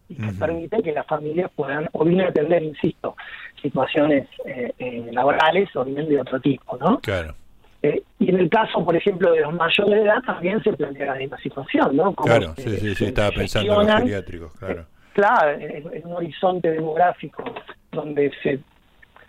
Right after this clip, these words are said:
Speaker 1: produce lo que se llama el envejecimiento dentro del envejecimiento,
Speaker 2: Mm.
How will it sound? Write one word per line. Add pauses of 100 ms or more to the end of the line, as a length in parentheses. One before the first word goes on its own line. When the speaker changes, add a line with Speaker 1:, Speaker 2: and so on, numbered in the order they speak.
Speaker 1:
produce
lo
que
se
llama
el
envejecimiento
dentro
del
envejecimiento,
Speaker 2:
Mm.